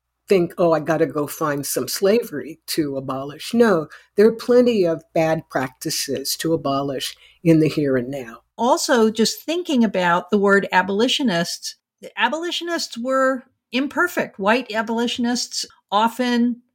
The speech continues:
Speaker 2: made assumptions about Black people that were unwarranted and were bigoted, even as they continued to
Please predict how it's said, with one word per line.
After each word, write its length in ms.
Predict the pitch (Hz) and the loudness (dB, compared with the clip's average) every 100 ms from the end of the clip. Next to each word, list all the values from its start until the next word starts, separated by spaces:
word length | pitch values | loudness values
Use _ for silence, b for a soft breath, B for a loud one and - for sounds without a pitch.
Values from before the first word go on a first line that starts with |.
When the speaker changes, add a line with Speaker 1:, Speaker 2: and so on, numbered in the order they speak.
| - | -8
Speaker 2:
made 260 | 180 226 | -4 0
assumptions 800 | 226 - 226 262 - 339 349 - 233 | 0 2 0 0 -4 -6 -6 -10 -6
about 460 | 202 202 190 190 - | -6 -2 -2 -2 -2
Black 340 | 185 196 - | -2 -2 -2
people 440 | - 208 196 262 294 | -6 -6 -4 -4 0
that 180 | 214 175 | 0 0
were 160 | 175 | -2
unwarranted 1000 | 175 170 160 151 165 226 233 339 359 330 - | -2 -4 -4 0 2 2 0 -6 -6 -8 -6
and 400 | 175 180 175 165 | -4 -2 -4 0
were 240 | 165 165 | 0 0
bigoted, 580 | 160 160 185 220 269 233 - | -4 -2 0 2 0 -2 -2
even 460 | 254 285 294 262 - | 0 2 0 -2 -2
as 380 | 208 233 208 | 0 2 2
they 140 | 220 202 | 0 -2
continued 640 | 214 202 208 190 190 185 | -2 -2 -4 -4 -4 -6
to 260 | - 202 | -4 -4